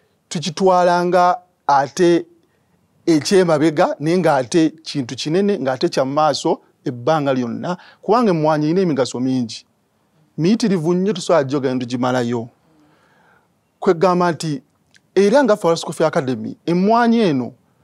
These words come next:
tugisomesa ddala omwana okuva ddala ku origin of coffee. N'ategeera gy'eva, era within time nja kuba nkwatagana ne, ne mukadde ono maama wange, Maggie Kigozi,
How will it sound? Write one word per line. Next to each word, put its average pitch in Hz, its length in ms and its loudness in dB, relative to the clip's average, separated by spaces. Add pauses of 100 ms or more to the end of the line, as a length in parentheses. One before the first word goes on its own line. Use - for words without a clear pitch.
(280)
tugisomesa 202 760 0
ddala 185 640 2
omwana 180 560 2
okuva 151 340 -2
ddala 165 260 2
ku 165 180 -6
origin 135 340 0
of 131 160 -6
coffee. 120 420 -8 (840)
N'ategeera 156 760 0
gy'eva, 139 580 -2 (380)
era 180 160 2
within 196 320 0
time 151 300 0
nja 147 140 0
kuba 160 280 -2
nkwatagana 139 500 -4
ne, 139 100 -4
ne 139 380 -8
mukadde 131 440 -10
ono 131 160 -10
maama 131 280 -10
wange, 120 440 -10 (500)
Maggie 131 460 -6 (320)
Kigozi, 131 580 -2